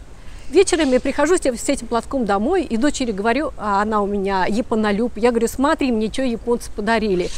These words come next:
шейный платок». А она мне говорит, «Мама, это не шейный платок, это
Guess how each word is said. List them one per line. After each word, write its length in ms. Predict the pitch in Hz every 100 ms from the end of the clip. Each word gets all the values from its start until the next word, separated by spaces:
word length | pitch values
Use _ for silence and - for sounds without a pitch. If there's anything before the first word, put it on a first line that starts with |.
| -
шейный 420 | - 285 311 269 233
платок». 440 | 233 220 214 175 - - - - 208
А 80 |
она 120 | 220 262
мне 140 | 240
говорит, 240 | 208 196
«Мама, 260 | 214 285 220
это 140 | 220 214
не 140 | 226
шейный 380 | - 339 311 233
платок, 520 | 190 180 190 165 - 196 -
это 380 | 320 - 294